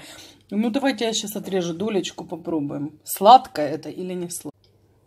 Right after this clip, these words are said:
Вот такую вот дольку я вырезала. Слушайте, ну по виду прям лимон. Пахнет очень хорошо цитрусом. <laughs> Ну попробуй. Вот по виду, да? И не скажешь, что это может быть сладким. А ну-ка.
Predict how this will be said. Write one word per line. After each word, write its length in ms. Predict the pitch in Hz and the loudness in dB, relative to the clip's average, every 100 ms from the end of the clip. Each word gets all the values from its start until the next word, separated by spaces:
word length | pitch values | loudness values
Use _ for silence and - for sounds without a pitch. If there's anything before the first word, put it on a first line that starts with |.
| _ | _
Вот 160 | 202 196 | -6 -2
такую 320 | 247 226 208 | -2 4 6
вот 180 | 185 180 | 6 6
дольку 360 | 196 175 175 202 | 8 8 6 6
я 140 | 226 | 6
вырезала. 480 | 233 254 262 254 220 | 2 -2 0 2 0
Слушайте, 420 | 220 214 240 214 | 0 2 4 8
ну 160 | 208 214 | 8 8
по 80 | 214 | 8
виду 280 | 262 240 | 6 4
прям 260 | 185 196 214 | 4 8 8
лимон. 580 | 214 208 175 170 233 - - - - - - - - - | 8 8 8 6 4 -4 -16 -20 -20 -20 -20 -20 -4 4
Пахнет 420 | 196 - 196 208 | 4 6 2 2
очень 240 | 214 233 | 2 0
хорошо 360 | 240 226 220 233 | 0 0 0 -4
цитрусом. 760 | - 240 247 208 214 208 233 | 0 2 4 4 4 6 6
<laughs> 20 | 220 | 6
Ну 140 | 214 | 0
попробуй. 460 | 247 208 208 208 - - _ _ _ - - - - - - - - _ _ _ _ _ _ | -2 0 0 0 -2 -14 _ _ _ -20 -20 -20 -20 -20 -20 -20 -20 _ _ _ _ _ _
Вот 280 | 185 240 - | 2 2 6
по 160 | 240 | 6
виду, 420 | 233 254 359 233 180 | 8 10 8 8 6
да? 360 | 185 262 285 - _ - | 6 6 2 -6 _ 2
И 80 | 208 | 6
не 140 | 214 | 6
скажешь, 360 | 214 262 262 - | 6 4 4 2
что 120 | 220 | 2
это 100 | 208 | 4
может 160 | 208 | 2
быть 140 | 185 - | 0 -2
сладким. 380 | 165 151 - 196 | -2 -2 -4 -4
А 40 | |
ну-ка. 260 | 190 196 | -4 -6